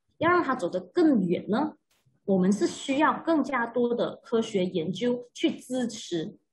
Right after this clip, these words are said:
去说明究竟这个产品的成效有多高，或者在多方面，呃，身体的哪一方面可以有一个很大的效益。所以呢，我们的韩国合作团队呢，是少数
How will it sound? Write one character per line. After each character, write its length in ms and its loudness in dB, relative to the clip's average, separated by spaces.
去 220 0
说 380 2
明 360 -2
究 120 2
竟 180 2
这 80 0
个 120 2
产 340 -6
品 160 -2
的 120 -2
成 340 -6
效 320 0
有 140 -4
多 380 0
高， 300 2
或 100 2
者 120 -2
在 200 0
多 280 4
方 220 0
面， 360 -2
呃， 240 -10
身 240 0
体 120 0
的 80 4
哪 160 0
一 80 -6
方 220 -4
面 200 -2
可 100 -2
以 180 -2
有 140 -4
一 60 -4
个 120 -8
很 280 -10
大 160 2
的 80 -2
效 400 -4
益。 300 -8
所 200 -2
以 120 4
呢， 340 0
我 80 2
们 140 4
的 80 0
韩 380 -4
国 220 2
合 220 0
作 240 -4
团 280 -16
队 180 -2
呢， 240 -4
是 180 -4
少 420 -4
数 520 -6